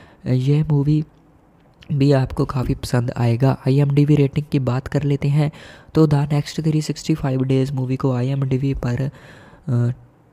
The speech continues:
टू पॉइंट eight out of ten का rating मिला है। लगभग एट थाउजेंड सेवन हंड्रेड लोगों ने votes किया है इस movie के लिए।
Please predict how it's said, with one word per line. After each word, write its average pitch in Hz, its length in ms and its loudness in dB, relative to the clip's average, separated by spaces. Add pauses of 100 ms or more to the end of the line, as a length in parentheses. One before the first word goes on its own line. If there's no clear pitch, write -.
टू 160 340 4 (420)
पॉइंट 139 300 0 (100)
eight 139 220 0
out 135 200 -2
of 135 140 -4
ten 139 140 -2
का 139 160 -4
rating 127 300 -4
मिला 143 160 0
है। 147 100 2
लगभग 143 480 -2
एट 151 300 2 (400)
थाउजेंड 151 480 0
सेवन 139 380 -2
हंड्रेड 135 400 0
लोगों 127 300 2
ने 131 100 0
votes 127 380 -2
किया 135 240 -2
है 139 140 -4
इस 135 160 -6
movie 120 280 -4
के 151 160 0
लिए। 151 260 0